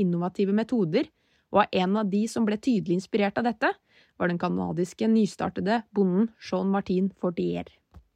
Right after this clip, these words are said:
Fortier tok kontakt med Coleman, som da var i sekstiåra, og besøkte gården hans Four Season Farm i Maine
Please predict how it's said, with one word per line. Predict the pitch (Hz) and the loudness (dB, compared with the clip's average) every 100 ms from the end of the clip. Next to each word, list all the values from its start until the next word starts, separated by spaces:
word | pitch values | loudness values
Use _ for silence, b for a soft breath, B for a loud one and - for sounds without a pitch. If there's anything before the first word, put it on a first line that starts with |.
| _ _ _ _ - | _ _ _ _ -2
Fortier | 294 330 392 453 | 0 2 0 0
tok | 269 254 | -2 -2
kontakt | 269 214 - - | 0 -2 -2 -2
med | 233 | -2
Coleman, | 233 196 180 302 415 | 2 0 2 -2 -4
som | - 233 | -4 0
da | 208 196 190 | 2 0 0
var | 190 | -2
i | 214 | -2
sekstiåra, | 214 - - 180 185 214 _ _ _ _ - | -6 -12 -6 -2 -2 -4 _ _ _ _ -2
og | 247 | 0
besøkte | 294 202 - 240 | 2 -2 -2 0
gården | 196 180 196 | 0 0 -2
hans | 226 | -4
Four | - 196 220 | -2 -2 -2
Season | - 196 190 220 | -2 -6 -2 -4
Farm | 208 196 220 - | 0 -2 -2 0
i | 220 | 2
Maine | 196 196 202 | 4 4 2